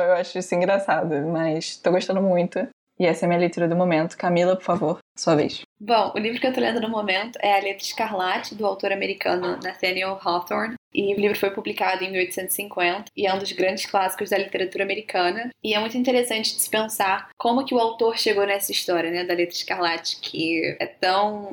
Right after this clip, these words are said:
Speaker 2: presente, eu acho, que no imaginário da cultura ocidental. E ele conta numa introdução do livro sobre como ele trabalhava na alfândega dessa cidade de Salem, nos Estados Unidos, em mil e oitocentos e pouco. E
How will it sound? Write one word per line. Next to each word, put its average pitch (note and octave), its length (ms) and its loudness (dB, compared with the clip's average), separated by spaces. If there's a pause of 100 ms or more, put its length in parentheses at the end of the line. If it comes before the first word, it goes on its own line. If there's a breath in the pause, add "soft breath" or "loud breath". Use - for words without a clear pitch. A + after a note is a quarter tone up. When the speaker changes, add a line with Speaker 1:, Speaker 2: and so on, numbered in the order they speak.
(160)
Speaker 2:
presente, G3 640 0
eu F3+ 80 4
acho, E3+ 240 0
que F#3+ 80 -8
no F#3 60 -4
imaginário E3+ 540 0
da F3 120 0
cultura F3 340 0
ocidental. E3+ 640 0 (160)
E G3 400 0
ele G3+ 120 2
conta A3+ 460 0
numa F#3+ 120 0
introdução F#3+ 560 0
do F#3+ 80 4
livro F#3+ 540 0
sobre F#3 260 -2
como G3 160 0
ele G3+ 140 -4
trabalhava F#3+ 560 0
na F#3+ 80 -6
alfândega F#3 560 0
dessa F#3 220 -4
cidade F3 380 -2
de - 60 -14
Salem, F#3 460 0 (200)
nos G#3+ 220 -4
Estados G3+ 240 2
Unidos, F#3+ 380 0
em F#3 100 -2
mil F#3 80 -2
e F#3+ 40 2
oitocentos F#3 300 -2
e G#3+ 40 -10
pouco. - 440 0
E G3 500 2